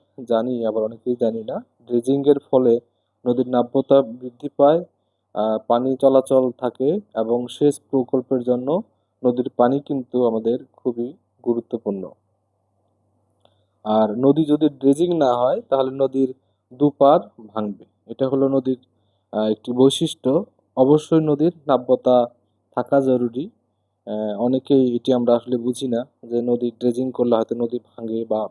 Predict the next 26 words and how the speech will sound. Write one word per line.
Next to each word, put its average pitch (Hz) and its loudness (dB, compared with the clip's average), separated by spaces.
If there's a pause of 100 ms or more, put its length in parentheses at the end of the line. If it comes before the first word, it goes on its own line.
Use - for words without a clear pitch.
ভেঙে 117 -10
যাবে, 113 -2 (460)
ভাঙার 113 0
সম্ভাবনা 131 0
রয়েছে। 113 -2 (460)
বিষয়টি 120 -4
কিন্তু 113 -4
এমন 110 0
নয়। 90 -8 (600)
নদী 147 0
নাব্যতা 151 2
যদি 131 -6 (120)
ফিরে 160 2
পায়, - -4 (1200)
পানি 120 0
প্রবাহমান 131 2
যদি 113 -8
ঠিক - -20 (140)
থাকে, 117 -8 (340)
তাহলে 113 0
নদী 117 -4 (400)
কখনো 127 -2 (360)
আগের 123 2
মতো 117 -2
ভাঙবে 117 -2
না। 90 -10